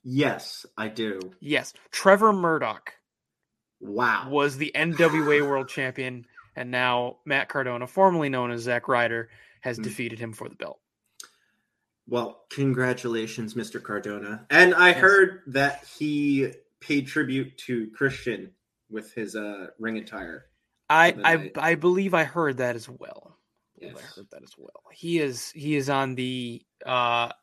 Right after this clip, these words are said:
Speaker 2: I hate W W E
Speaker 1: <laughs>
Speaker 2: train right now. He just
Speaker 1: Yes.
Speaker 2: I don't
Speaker 1: He,
Speaker 2: know.
Speaker 1: he has had a fantabulous career since leaving W W E.
Speaker 2: Yes, he has.
Speaker 1: Um, but he is among those who are on the We Hate W W E train.
Speaker 2: Yes,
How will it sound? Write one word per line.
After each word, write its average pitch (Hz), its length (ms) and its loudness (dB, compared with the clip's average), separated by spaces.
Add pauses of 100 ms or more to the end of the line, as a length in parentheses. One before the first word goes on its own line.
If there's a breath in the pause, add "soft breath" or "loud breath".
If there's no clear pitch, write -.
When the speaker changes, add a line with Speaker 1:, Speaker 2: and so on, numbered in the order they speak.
(340)
Speaker 2:
I 143 180 2
hate 139 260 -2
W 135 240 0
W 127 220 0
E 123 280 -4
Speaker 1:
<laughs> - 1080 -16
Speaker 2:
train 123 380 0
right 120 280 0
now. 117 360 -2
He 120 140 -8
just - 580 -10
Speaker 1:
Yes. 135 760 2
Speaker 2:
I 170 120 10
don't 240 160 8
Speaker 1:
He, - 40 12
Speaker 2:
know. 135 240 8
Speaker 1:
he 175 120 8
has 165 180 6
had 170 440 4
a 143 180 2
fantabulous 147 1120 0
career 131 380 0
since 123 320 -6
leaving 117 360 -2
W 104 240 -6
W 101 280 -10
E. 107 420 -8
Speaker 2:
Yes, - 200 -14
he 131 180 -16
has. 104 200 -8
Speaker 1:
Um, 101 380 -14 (240)
but 110 340 -4 (480)
he 123 340 0
is 113 240 0
among 113 480 -4
those 107 380 -4
who 110 160 -6
are 107 200 -4
on 101 320 -8
the 101 200 -6
We 101 200 -8
Hate 95 300 -8
W 95 200 -12
W 87 280 -16
E - 40 -20
train. 87 480 -16
Speaker 2:
Yes, - 280 -10